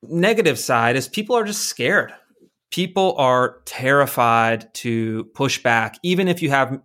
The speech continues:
a majority or a strong majority of people who say, "Wow, this is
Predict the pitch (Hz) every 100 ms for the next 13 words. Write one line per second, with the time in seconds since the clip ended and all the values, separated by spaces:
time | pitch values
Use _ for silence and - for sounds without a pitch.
0 | _ 120 120 117 156 175 139 120 - 202
1 | 220 170 139 127 117 123 117 117 110 110
2 | 110 123 123 123 -